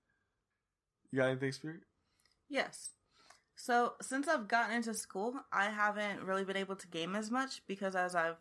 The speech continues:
Speaker 2: found out is that I get really busy with school and then I forget what the fuck I was doing in the game or how to play it.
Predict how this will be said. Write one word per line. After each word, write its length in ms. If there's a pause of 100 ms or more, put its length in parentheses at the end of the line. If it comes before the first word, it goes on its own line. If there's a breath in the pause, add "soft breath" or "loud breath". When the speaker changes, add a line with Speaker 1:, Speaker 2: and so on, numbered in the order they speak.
(100)
Speaker 2:
found 300
out 340
is 180
that 360 (100)
I 80
get 200
really 180
busy 240
with 140
school 500
and 100
then 80
I 80
forget 280
what 100
the 60
fuck 200
I 80
was 100
doing 120
in 80
the 60
game 440
or 160
how 120
to 80
play 300
it. 160